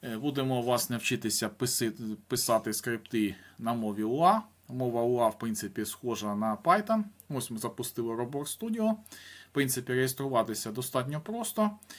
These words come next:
Ну і тут, власне, нам треба New Experience, тобто у нас буде новий проєкт. Заходимо. Так, ну і тепер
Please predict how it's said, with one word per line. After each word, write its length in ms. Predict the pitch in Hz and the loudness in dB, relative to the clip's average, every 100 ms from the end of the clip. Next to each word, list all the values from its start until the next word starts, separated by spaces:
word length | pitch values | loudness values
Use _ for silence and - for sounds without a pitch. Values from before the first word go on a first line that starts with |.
| - - - _ | -20 -20 -20 _
Ну 100 | 233 | -2
і 40 | 196 | 2
тут, 240 | 196 185 | 2 4
власне, 320 | 135 151 131 | 6 6 4
нам 160 | 123 120 | -2 0
треба 280 | 139 123 110 | -2 0 -2
New 160 | 120 | -2
Experience, 560 | 120 - - 214 175 135 | -4 -4 -2 0 0 -2
тобто 220 | 101 - 98 | -6 -8 -2
у 40 | |
нас 180 | 113 87 | -2 -2
буде 220 | 95 95 | -6 -4
новий 260 | 95 110 110 | -2 -2 -4
проєкт. 460 | 101 87 76 - - _ _ _ _ _ _ _ _ - - - | -4 -6 -8 -16 -20 _ _ _ _ _ _ _ _ -20 -20 -10
Заходимо. 680 | 117 104 - 156 208 226 220 - _ _ _ _ _ _ _ - - _ _ _ _ _ | -6 -6 -4 -2 2 2 -2 -8 _ _ _ _ _ _ _ -20 -20 _ _ _ _ _
Так, 260 | 127 101 - | -2 -2 -2
ну 100 | 226 | -4
і 40 | 220 | -2
тепер 400 | 147 175 170 | 0 4 4